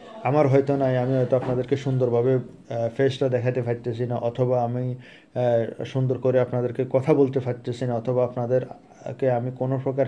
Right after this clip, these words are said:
হেল্প করতে পারতেছি না। আমি যেসব কথাগুলো বলি, আপনাদের মতো মানুষের হয়তো কোনো কিছুর হেল্পে আসে না,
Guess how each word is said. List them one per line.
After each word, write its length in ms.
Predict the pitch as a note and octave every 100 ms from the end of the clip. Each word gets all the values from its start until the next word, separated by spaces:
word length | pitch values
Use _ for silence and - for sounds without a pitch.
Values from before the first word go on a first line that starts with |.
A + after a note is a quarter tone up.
| -
হেল্প 220 | E3 F3+
করতে 220 | F3 -
পারতেছি 400 | C3 B2+ - A#2+
না। 120 | B2 A2+
আমি 260 | A#2+ B2+ A#2 - - - -
যেসব 260 | B2+ C#3+ C#3+
কথাগুলো 520 | C3+ D3 D3 D3 D3
বলি, 360 | C#3 D3 C3+ C3+ - - - _
আপনাদের 440 | A#2+ A#2+ C3+ C#3 D3
মতো 220 | C3+ C#3+
মানুষের 380 | C3+ C3 C3 B2
হয়তো 300 | C3 C3 C3
কোনো 560 | C3 B2+ C#3 C#3 C3 -
কিছুর 300 | C3 D3 C3+ -
হেল্পে 340 | D3+ D3+ D#3+
আসে 260 | B2+ A#2 B2+
না, 160 | G#2+